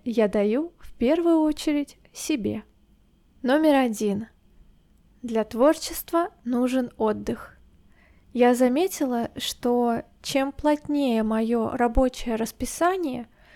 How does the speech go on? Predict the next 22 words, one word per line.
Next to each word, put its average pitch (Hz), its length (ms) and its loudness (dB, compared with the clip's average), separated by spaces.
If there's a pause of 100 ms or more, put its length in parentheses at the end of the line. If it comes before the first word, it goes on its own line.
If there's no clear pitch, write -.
(220)
тем 240 240 2
реже 294 560 4
появляются 233 960 2
новые 240 560 2
идеи 247 580 0
и 247 140 2
желание 226 640 0
творить. 220 640 -2 (720)
Иногда 254 480 0
мы 277 100 0
настолько 254 880 -2
погружаемся 254 920 2
в 220 60 -4
рутину, 240 640 -2 (460)
что 247 320 0
забываем 269 720 2
о 233 100 -2
вещах, 285 640 0 (100)
которые 269 720 2
делают 247 640 4
нас 226 380 -4
счастливыми. 214 880 -4